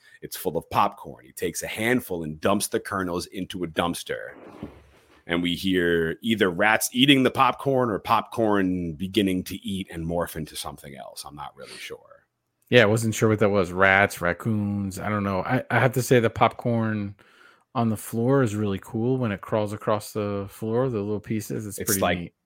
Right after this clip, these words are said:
Speaker 1: it's like T one thousand with the mercury bits.
Speaker 2: Yeah, imagine if, or that was, yeah, well, I
Speaker 1: A
Speaker 2: imagine if
Speaker 1: popcorn
Speaker 2: T one thousand
Speaker 1: monster, or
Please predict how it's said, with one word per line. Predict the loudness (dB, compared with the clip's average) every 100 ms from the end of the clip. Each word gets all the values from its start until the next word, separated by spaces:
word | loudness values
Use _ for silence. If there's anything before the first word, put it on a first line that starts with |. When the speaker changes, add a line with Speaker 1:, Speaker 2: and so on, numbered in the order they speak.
| _
Speaker 1:
it's | -4
like | -4 -4
T | -2 0
one | 2 2
thousand | 0 0 0 -2 -6
with | -10 -8
the |
mercury | -6 -6 -8 -10 -10
bits. | -12 -12 -6 -6 -6 -10 _ _ _ _ _ -4
Speaker 2:
Yeah, | 2 4 2
imagine | 0 -2 -2 -4 -6
if, | -8 -14 -18 -20 -8 0
or |
that | 2 2
was, | 0 -6 -8
yeah, | 2 4 4
well, | 6 4
I |
Speaker 1:
A |
Speaker 2:
imagine | 6 4 4 6
if |
Speaker 1:
popcorn | 6 8
Speaker 2:
T | 8
one | 10 10
thousand | 10
Speaker 1:
monster, | 8 6 2 -2 -6 -8 -4
or | 4 6